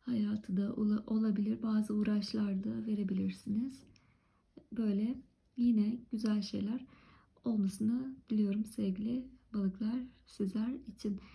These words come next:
Zaten bir şarkı sözünde de geçer. "Köfn yakışıklı." Onu da böyle dinleyin diyorum. Orada da balık geçiyor. Beni dinleyince siz geldiniz aklıma. Ben Ayça. Geldiğiniz, beni izlediğiniz için teşekkür ederim. Lütfen beğendiyseniz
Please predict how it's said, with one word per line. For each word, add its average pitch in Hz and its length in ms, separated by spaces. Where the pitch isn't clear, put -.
Zaten 220 420
bir 220 40
şarkı 214 400
sözünde 202 480
de 233 220
geçer. 220 460
"Köfn 220 400
yakışıklı." 220 680
Onu 220 220
da 226 380
böyle 220 400
dinleyin 214 480
diyorum. 220 280
Orada 185 280
da 240 280
balık 214 340
geçiyor. 220 380
Beni 220 200
dinleyince 202 400
siz 214 240
geldiniz 185 480
aklıma. 190 480
Ben 226 140
Ayça. 214 500
Geldiğiniz, 202 680
beni 202 180
izlediğiniz 196 600
için 196 320
teşekkür 202 500
ederim. 220 520
Lütfen 208 280
beğendiyseniz 202 800